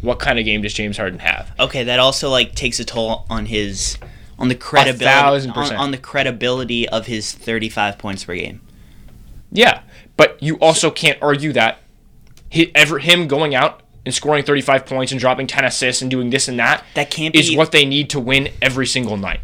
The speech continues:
Speaker 1: And if he's not doing that, they're not winning games. And right now, they're the fifth best team in the West.
Speaker 2: I'm saying,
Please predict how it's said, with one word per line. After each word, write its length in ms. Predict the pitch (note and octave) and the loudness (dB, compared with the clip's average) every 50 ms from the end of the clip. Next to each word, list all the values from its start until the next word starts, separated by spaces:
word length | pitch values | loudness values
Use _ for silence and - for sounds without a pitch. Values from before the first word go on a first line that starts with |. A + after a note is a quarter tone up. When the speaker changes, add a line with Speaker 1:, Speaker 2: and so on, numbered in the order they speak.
| - - | -2 -2
Speaker 1:
And 80 | C3 | 0
if 100 | C3 - | 0 -2
he's 220 | - - F3+ E3+ E3+ | 0 0 0 2 4
not 160 | F#3 E3+ - | 4 4 4
doing 220 | - E3 D#3+ E3+ | 2 0 0 2
that, 260 | F#3+ F#3+ F#3+ - - _ | 2 0 0 -2 -8 _
they're 140 | - C#3+ D3 | 0 2 2
not 160 | D3 D3+ C3+ | 2 2 0
winning 240 | C#3 C3 B2+ B2 A#2 | 0 -2 -2 -2 -2
games. 320 | A#2 G2+ F#2+ F#2+ - - - | -2 -2 -2 -4 -8 -8 -6
And 160 | C3+ B2+ A#2+ B2+ | -6 -4 2 4
right 180 | D3+ E3 - | 4 4 4
now, 280 | B2+ B2 C3+ E3 G3 F3+ | 2 2 2 2 2 2
they're 160 | D3+ D3 C3 | 0 -2 -2
the 100 | B2 - | -2 -4
fifth 360 | - - D3 - - - - | -2 -4 -4 -4 -6 -12 -2
best 240 | - C#3 C3+ - - | 0 2 2 2 0
team 200 | - D3 C#3+ C#3+ | -2 -2 -2 -2
in 80 | C#3 B2+ | -2 -2
the 60 | A2+ | 0
West. 340 | A#2+ B2 C#3 D#3 - - - | 2 2 2 2 -2 -6 -8
Speaker 2:
I'm 60 | - C#3+ | -8 -2
saying, 240 | - E3 D3 B2+ | 0 0 0 -2